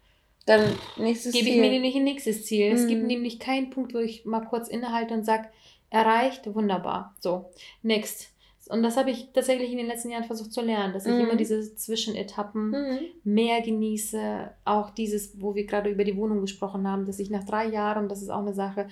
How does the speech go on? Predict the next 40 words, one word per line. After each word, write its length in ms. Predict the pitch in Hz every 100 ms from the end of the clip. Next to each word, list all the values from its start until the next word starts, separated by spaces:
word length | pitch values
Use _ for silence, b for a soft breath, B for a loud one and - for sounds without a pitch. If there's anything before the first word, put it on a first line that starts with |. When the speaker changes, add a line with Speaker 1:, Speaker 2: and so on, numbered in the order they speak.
| B B B
Speaker 2:
lege 240 | - 208 208
ich 100 | 214
mich 120 | 214
immer 160 | 214 220
noch 100 | 214
sonntags 420 | 202 208 202 202
faul 240 | - 202 202
auf 120 | 196
meine 200 | 196 190
Couch 360 | 196 202 196 202
und 120 | 196
denk 160 | 196
so, 200 | 196 190 -
„Ja, 300 | 202 196 202 _
das 180 | 190
ist 120 | 196 190
mein 160 | 196
Zuhause. 420 | 202 208 233 202
Ich 160 | 196 -
liebe 300 | 220 240 196
es. 160 | 185 -
Ich 140 | 196
Speaker 1:
Mhm. 120 | 220 226
Speaker 2:
liebe 180 | 220
mein 180 | 233 226
Zuhause.“ 500 | 220 208 202 208 202
Nach 140 | - 247
Speaker 1:
Mhm. 60 |
Speaker 2:
drei 160 | 233 220
Jahren 240 | 208 208
wertschätze 500 | 202 208 208 214 208
ich 160 | 202 196
jede 200 | 220 220
einzelne 480 | 196 202 208 208 208
Ecke, 200 | - 202
jede 200 | 202 202
einzelne 400 | 196 202 196 190
Wand, 240 | 196 196
jede 160 | 202 196
einzelne 460 | 190 196 196 190